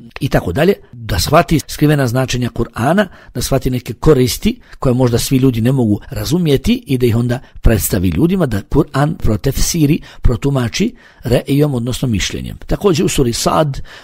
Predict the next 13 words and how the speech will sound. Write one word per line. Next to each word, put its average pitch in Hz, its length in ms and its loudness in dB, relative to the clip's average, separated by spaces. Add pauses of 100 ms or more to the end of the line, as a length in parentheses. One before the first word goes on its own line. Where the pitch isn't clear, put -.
u 123 80 -6
dvadeset 131 320 0
devetom 151 340 0
ajetu, 135 380 2
Allah 117 300 0
je 98 60 -2
rekao: 160 360 -2 (280)
„Kitabun 165 640 2
enzelnahu 131 720 0
ilejke 139 460 0
mubarakun, 120 760 -2 (320)
lijadabbaru 123 1300 4
ajatihi, 117 840 0